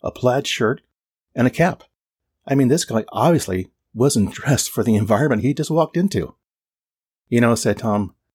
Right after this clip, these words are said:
"John came through at a time when society didn't want us and the protesters were all over us." Tom is now a retired New York City police detective, and he said about John that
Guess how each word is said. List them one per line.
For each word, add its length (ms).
"John 260
came 240
through 240
at 40
a 60
time 360
when 100
society 440
didn't 260
want 240
us 220
and 80
the 60
protesters 720
were 160
all 320
over 320
us." 260
Tom 200
is 100
now 140
a 60
retired 560
New 60
York 220
City 220
police 320
detective, 640
and 100
he 60
said 340
about 220
John 400
that 200